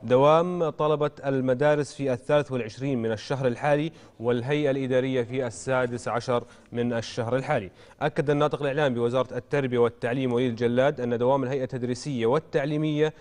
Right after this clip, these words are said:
سيبدأ بستاش الشهر الحالي، وأضاف أيضًا الجلاد أن بدء الدوام للطلبة بالمدارس سيكون بثلاثة وعشرين من الشهر الح-، الحالي حسب التقويم المدرسي الذي تم تعميمه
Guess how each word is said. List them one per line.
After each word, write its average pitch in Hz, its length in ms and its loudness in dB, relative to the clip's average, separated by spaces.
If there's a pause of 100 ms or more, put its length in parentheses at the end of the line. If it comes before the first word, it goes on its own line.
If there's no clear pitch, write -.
(160)
سيبدأ 139 380 0
بستاش 123 560 -4
الشهر 139 320 -2
الحالي، 131 420 -2 (260)
وأضاف 117 400 2
أيضًا 143 220 2
الجلاد 135 500 2
أن 110 140 -4
بدء 127 160 -2
الدوام 123 400 2
للطلبة 123 380 2
بالمدارس 120 540 0
سيكون 131 380 -4
بثلاثة 127 380 0
وعشرين 127 500 -4 (220)
من 123 80 -2
الشهر 127 300 -2
الح-، 117 140 -4
الحالي 123 680 -2
حسب 123 360 -6
التقويم 127 600 -2
المدرسي 120 440 0
الذي 127 200 0
تم 127 280 -2
تعميمه 117 640 0